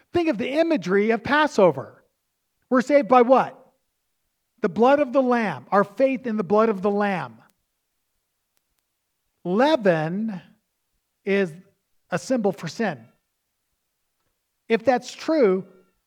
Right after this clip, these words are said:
when you get the leaven products out prior to Passover, what you communicate is this: "I'm gonna get all my sin and get rid of it so that I can be saved by my faith in the blood of the Lamb."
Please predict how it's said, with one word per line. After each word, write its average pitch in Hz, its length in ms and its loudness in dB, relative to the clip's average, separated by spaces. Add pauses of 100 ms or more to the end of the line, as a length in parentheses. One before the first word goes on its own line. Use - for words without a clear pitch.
(360)
when 214 220 -2
you 233 120 -2
get 285 320 -6
the 226 80 -2
leaven 240 380 -4
products 202 460 -6
out 190 340 -4
prior 262 300 -2
to 226 80 -6
Passover, 180 880 -2
what 190 260 -4
you 240 80 -4
communicate 226 720 -4
is 185 160 -8
this: 185 520 -6 (1120)
"I'm 262 120 0
gonna 302 160 -2
get 247 220 0
all 285 240 6
my 320 240 0
sin 202 580 -2 (260)
and 208 120 -4
get 240 160 0
rid 254 260 6
of 185 140 2
it 170 280 0 (200)
so 226 200 0
that 220 200 0
I 302 160 2
can 202 160 -6
be 190 100 -4
saved 190 520 -2
by 185 140 4
my 185 200 0
faith 214 400 0
in 196 80 -6
the 185 80 -6
blood 190 240 2
of 175 80 -8
the 185 80 -2
Lamb." 180 400 -2